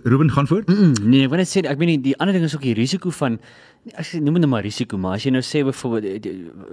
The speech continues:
Speaker 2: as dit so tegnies begin raak, dat 'n mens die, die vermaakwaarde van rugby ook dan
Speaker 1: Ja.
Speaker 2: nou heeltemal mis. Jy weet, is
Speaker 1: Mm.
Speaker 2: eintlik die groot ding. 'n Mens sal daai ook half probeer vermy, né?
Speaker 1: Ja.
Speaker 2: So,
Speaker 1: Ja, en, en
Speaker 2: ja.
Speaker 1: daar is ongelooflik baie vletjies, maar hier's 'n vraag vir julle albei, menere. En intendeel, Ruben, jy kan ook inweeg hier.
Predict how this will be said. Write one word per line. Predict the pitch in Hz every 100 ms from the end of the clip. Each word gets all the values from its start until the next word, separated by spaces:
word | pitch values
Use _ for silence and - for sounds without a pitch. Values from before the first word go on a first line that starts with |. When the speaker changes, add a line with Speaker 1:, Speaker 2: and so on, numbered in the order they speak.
| 80 113 123
Speaker 2:
as |
dit | 131 -
so | 208
tegnies | - 185 - 165 -
begin | 110 - 87
raak, | 80 80 - - - -
dat | - 127
'n | 127
mens | 117 147
die, | - 135
die | 117 120
vermaakwaarde | - 139 107 90 113 143 101 95 98 104
van | 107 95
rugby | 95 117
ook | 107
dan | 85 104
Speaker 1:
Ja. |
Speaker 2:
nou | 98
heeltemal | 101 110 90
mis. | 90 85 -
Jy | 107
weet, | 120
is | 127
Speaker 1:
Mm. | 160
Speaker 2:
eintlik | 170
die | 143
groot | - 143 113
ding. | 98
'n |
Mens | 110
sal | 151
daai | 113 113
ook | 165 - -
half | 90 92
probeer | 110 101 95
vermy, | - 92 85 85
né? |
Speaker 1:
Ja. | 120 -
Speaker 2:
So, | - 147 123 -
Speaker 1:
Ja, | 170 185
en, | 156 147 -
en | 135
Speaker 2:
ja. |
Speaker 1:
daar | 139 143
is | 147 - -
ongelooflik | 160 139 143 156
baie | 120 107
vletjies, | 110 107 98 -
maar | - 143 - - -
hier's | 156 -
'n | -
vraag | 196 185
vir | 165
julle | 135
albei, | 127 120 80
menere. | 73 80
En | 78 110
intendeel, | 123 160 147 98
Ruben, | 113 143 -
jy | 92 98
kan | 135 127
ook | 147 107
inweeg | 104 95 90
hier. | 80